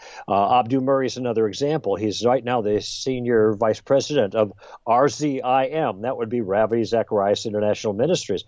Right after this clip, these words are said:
Abdu was listening to my bod-, podcast when he was still a Muslim.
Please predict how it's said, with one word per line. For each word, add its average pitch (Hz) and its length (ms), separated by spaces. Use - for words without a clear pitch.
Abdu 151 380
was 151 180
listening 127 400
to 127 80
my 131 180
bod-, 123 280
podcast 127 460
when 151 120
he 165 160
was 170 160
still 185 320
a 170 40
Muslim. 175 640